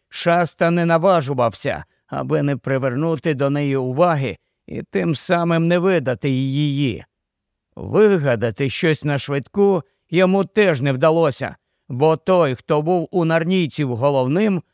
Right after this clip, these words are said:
раптом сказав: «Зробіть ласку, Перідане,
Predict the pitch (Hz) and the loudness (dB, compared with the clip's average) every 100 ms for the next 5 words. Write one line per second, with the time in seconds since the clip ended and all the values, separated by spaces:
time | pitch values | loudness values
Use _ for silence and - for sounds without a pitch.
0 | _ 151 208 185 - 180 160 - 185 143 | _ 0 2 2 0 -2 -2 0 0 4
1 | 165 98 - _ _ _ _ _ _ _ | 2 2 -6 _ _ _ _ _ _ _
2 | _ 127 185 233 233 254 208 240 214 123 | _ -2 2 4 2 0 0 2 4 2
3 | - 135 135 214 202 202 175 110 90 | -2 -8 -2 0 0 2 2 0 -8